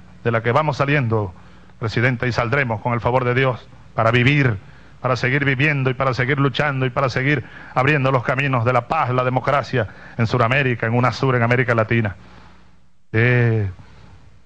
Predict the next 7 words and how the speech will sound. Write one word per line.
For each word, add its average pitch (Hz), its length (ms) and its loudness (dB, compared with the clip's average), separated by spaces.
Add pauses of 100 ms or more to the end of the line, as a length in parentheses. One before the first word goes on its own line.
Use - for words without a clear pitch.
(380)
tan 101 720 -4 (360)
significativo 143 800 -2
para 127 180 0
mí 160 140 0
en 135 120 0
lo 120 80 0
personal, 131 640 -2